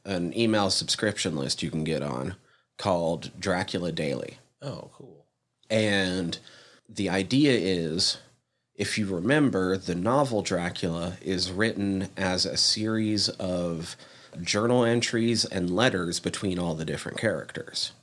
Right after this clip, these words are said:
Speaker 1: And they all have dates.
Speaker 2: Mm.
Speaker 1: So this email list
Speaker 2: Oh.
Speaker 1: emails you the chapters on the date that they happen. So you
Speaker 2: That's
Speaker 1: can read
Speaker 2: really
Speaker 1: them
Speaker 2: cool.
Speaker 1: gradually through the year
Speaker 2: Okay.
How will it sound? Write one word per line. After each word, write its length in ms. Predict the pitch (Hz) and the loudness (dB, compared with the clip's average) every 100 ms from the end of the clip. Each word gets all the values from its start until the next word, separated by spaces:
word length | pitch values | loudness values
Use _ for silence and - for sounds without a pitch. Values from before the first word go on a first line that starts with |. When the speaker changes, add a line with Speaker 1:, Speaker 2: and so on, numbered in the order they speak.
| _ _ _ - | _ _ _ -4
Speaker 1:
And 120 | 90 | -2
they 120 | 87 | -2
all 180 | - 82 | -2 -4
have 320 | - 101 95 | -2 -2 2
dates. 460 | 143 147 - - - _ - | 2 2 0 -4 -4 _ -16
Speaker 2:
Mm. 220 | 120 92 85 _ _ _ _ _ - | -12 -12 -14 _ _ _ _ _ -4
Speaker 1:
So 640 | - 117 98 92 87 87 - _ _ _ - | 2 6 6 4 0 -4 -10 _ _ _ -4
this 200 | 92 104 | -2 2
email 400 | 147 135 95 85 | 4 4 2 -2
list 460 | 85 92 - - - - _ _ _ _ - | -2 -2 -2 -4 -12 -20 _ _ _ _ -8
Speaker 2:
Oh. 120 | 120 123 | -4 2
Speaker 1:
emails 580 | 160 165 123 104 98 95 | 6 8 8 6 2 0
you 240 | 92 98 | 0 0
the 140 | 90 | 0
chapters 720 | 98 - 131 135 98 87 87 - | 0 4 4 2 0 0 -2 0
on 240 | 104 104 | 2 2
the 100 | 98 | 2
date 260 | 87 101 - | 2 0 0
that 120 | 92 | -4
they 120 | 90 | -2
happen. 560 | 90 123 110 - - - - | 2 4 2 0 -8 -8 -2
So 180 | 120 | 0
you 80 | 107 | 2
Speaker 2:
That's 140 | 104 110 | 2 0
Speaker 1:
can 100 | 95 | 2
read 260 | 107 123 | 4 4
Speaker 2:
really 120 | 95 98 | 4 2
Speaker 1:
them 240 | 92 92 | 2 0
Speaker 2:
cool. 120 | 90 | -2
Speaker 1:
gradually 580 | 90 90 98 101 85 95 | -4 0 2 2 0 -2
through 240 | 90 107 90 | 0 0 0
the 120 | 82 | 0
year 400 | 107 120 90 85 | 2 2 2 0
Speaker 2:
Okay. 260 | - 85 | -4 -12